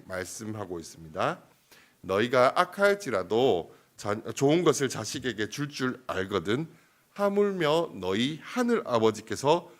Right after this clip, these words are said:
구하는 자에게 성령을 주시지 않겠느냐 하시니라." 아멘.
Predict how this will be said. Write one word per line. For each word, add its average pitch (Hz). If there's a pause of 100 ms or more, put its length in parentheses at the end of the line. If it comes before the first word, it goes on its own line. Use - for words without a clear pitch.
(260)
구하는 110
자에게 101 (180)
성령을 156
주시지 117
않겠느냐 113 (380)
하시니라." 101 (260)
아멘. 87